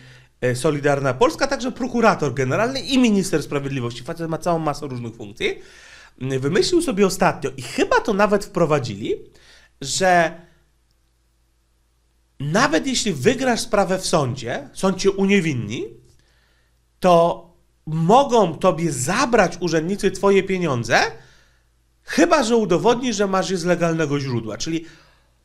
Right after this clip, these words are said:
Odwrócenie ról. Nie, że tobie trzeba udowodnić, że ukradłeś, tylko ty musisz udowodnić, że nie ukradłeś.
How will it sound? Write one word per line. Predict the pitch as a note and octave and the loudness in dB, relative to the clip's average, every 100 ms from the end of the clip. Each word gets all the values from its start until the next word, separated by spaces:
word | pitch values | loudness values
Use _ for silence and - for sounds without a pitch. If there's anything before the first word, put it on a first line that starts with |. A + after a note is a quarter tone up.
| _ _ | _ _
Odwrócenie | - C#4+ D4+ C4 - B3 A3 | 6 6 4 -6 -4 -2 0
ról. | G#3 F3+ A2+ G2 - | 2 2 0 -4 -12
Nie, | B2+ A#3+ | -4 -4
że | A#3+ - | -2 -4
tobie | - A#3 A3+ G#3+ | 4 4 4 0
trzeba | - D3+ D3 | 0 -2 -2
udowodnić, | D3 C#3+ C#3 D3 B2 A2+ | -2 -2 0 -2 -2 -4
że | A#2+ | -4
ukradłeś, | A#2+ C#3+ A#2+ - G#2+ - A#4+ - - - - | -4 -2 -2 -2 0 2 2 -2 -14 -20 -8
tylko | A#3 A#3+ B3 B3 B3 _ - | -6 4 6 6 0 _ 0
ty | D#4+ | 0
musisz | F4 D#4 D#4+ | 2 2 2
udowodnić, | A#3 F#3+ F3+ A3 G3+ G3+ | 4 2 4 2 0 -2
że | G3 | -2
nie | F#3+ F#3 | 2 0
ukradłeś. | F3 D#3 G#2 G2 - - | 2 2 2 -2 -14 -18